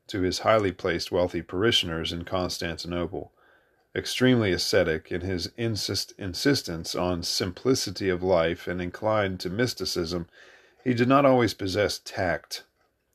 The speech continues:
He was vehemently anti-Jewish, as is clearly expressed in a series of eight homilies entitled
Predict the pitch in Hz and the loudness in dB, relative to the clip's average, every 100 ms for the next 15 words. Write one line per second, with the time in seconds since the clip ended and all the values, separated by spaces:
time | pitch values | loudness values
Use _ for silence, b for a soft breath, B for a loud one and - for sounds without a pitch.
0 | _ - 117 107 95 104 107 127 127 110 | _ -6 0 2 2 4 6 6 6 4
1 | 101 - 107 101 101 95 80 113 117 123 | -2 -4 -4 0 0 0 0 4 6 4
2 | - - b b b b b 87 87 82 | 0 -8 b b b b b -4 -2 -2
3 | 85 - - 117 104 82 - - 87 92 | -4 -4 0 2 4 2 0 -2 0 0
4 | - 90 80 - 123 120 87 85 - 107 | -2 -6 -4 2 4 4 4 -2 -2 -4
5 | - 104 117 101 87 87 92 87 95 95 | -4 -2 0 0 0 -2 -4 -4 0 2
6 | 92 80 | 2 -2